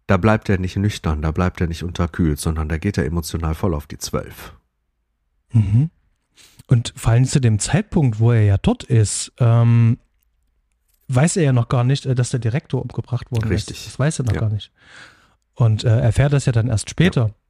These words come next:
Speaker 2: durch diesen Zeitungsausschnitt. Und das, das, das, das, das finde ich, ähm, aber ist dir das aufgefallen, während er in dem Hotelzimmer ist? Ähm, der macht doch den Fernseher doch dann laut
Speaker 1: Mhm.
Speaker 2: an. Wo dann hier, glaub ich, Bugs Bunny oder irgend sowas
Speaker 1: Ja.
Speaker 2: läuft.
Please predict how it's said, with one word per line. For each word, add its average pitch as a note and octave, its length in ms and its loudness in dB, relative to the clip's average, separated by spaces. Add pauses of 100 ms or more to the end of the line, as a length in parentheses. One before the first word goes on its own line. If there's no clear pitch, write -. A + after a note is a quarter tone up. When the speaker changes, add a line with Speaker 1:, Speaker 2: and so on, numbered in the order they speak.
(120)
Speaker 2:
durch - 160 -4
diesen C3 220 -2
Zeitungsausschnitt. - 920 -2
Und A#2 140 -2
das, - 320 0 (1080)
das, - 300 -2
das, - 220 -2
das, - 240 -4
das D3 220 -2
finde C3+ 240 2
ich, A#2 120 -2
ähm, A2+ 380 2 (600)
aber D3+ 140 0
ist - 120 0
dir G#3 60 0
das E3 140 0
aufgefallen, F3 420 -2
während C#3 200 2
er B2 100 2
in A#2 60 2
dem G#2+ 160 2
Hotelzimmer B2 640 2
ist? - 300 0 (560)
Ähm, A#2 480 2
der C3+ 80 4
macht C#3 180 0
doch C#3 60 2
den B2+ 200 2
Fernseher C#3 360 2
doch A2 120 2
dann A2+ 140 0
laut G#2 200 2
Speaker 1:
Mhm. F2 60 -2
Speaker 2:
an. G#2 200 2 (960)
Wo A#2+ 100 4
dann A2 160 2
hier, A2 160 6
glaub - 160 0
ich, - 140 -2
Bugs - 220 0
Bunny C3 240 4
oder B2 100 2
irgend B2 220 0
sowas A#2+ 240 0
Speaker 1:
Ja. C#3 80 2
Speaker 2:
läuft. - 260 -2